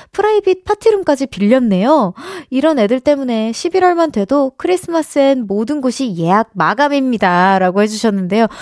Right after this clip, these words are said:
저 이런 친구 너무 사랑해요. 왜냐면 제가 이런 걸 진짜 못하거든요. <laughs> 저는 여행을 친구랑 가도 그냥 친구가 가는데 그냥 똑같이 따-, 따라가요. 그래서 예를 들어서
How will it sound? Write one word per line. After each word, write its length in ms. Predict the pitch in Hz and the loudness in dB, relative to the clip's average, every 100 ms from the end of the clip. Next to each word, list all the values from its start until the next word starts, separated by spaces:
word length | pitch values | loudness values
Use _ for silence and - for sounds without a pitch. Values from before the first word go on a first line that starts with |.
| - | -6
저 120 | - | 2
이런 180 | 311 320 | 2 2
친구 220 | 330 339 277 | 0 0 2
너무 200 | 220 226 | 2 0
사랑해요. 540 | 262 277 262 170 160 202 | 0 0 0 -2 -4 -4
왜냐면 280 | 240 247 | 0 0
제가 200 | 214 240 220 | 0 2 2
이런 180 | 202 | 2
걸 100 | 196 | 0
진짜 220 | 180 240 175 | -2 -4 -4
못하거든요. 560 | 165 202 185 - 269 | -4 -4 -4 -2 -4
<laughs> 920 | - 381 440 - 427 _ - 523 466 | -2 -2 -2 -2 -4 _ -12 -8 -6
저는 400 | - 254 285 233 185 311 214 | 0 2 2 0 -2 -6 0
여행을 440 | 226 277 302 277 | 2 2 0 -2
친구랑 420 | 269 359 370 247 | -2 -2 0 0
가도 460 | 196 180 254 208 175 | 0 0 2 2 -2
그냥 200 | - 226 | -6 -6
친구가 400 | - 349 381 330 | -4 -2 0 -2
가는데 540 | - 208 208 220 233 240 | 0 -2 -2 0 0 0
그냥 200 | - 226 240 | -2 -4 -2
똑같이 280 | 370 311 | -4 -4
따-, 100 | - | -2
따라가요. 600 | 302 311 320 240 165 160 170 | 0 2 2 2 -2 -4 -6
그래서 220 | 190 185 | -4 0
예를 260 | 190 226 | 2 2
들어서 460 | 202 185 185 214 165 | 0 -4 -2 0 -2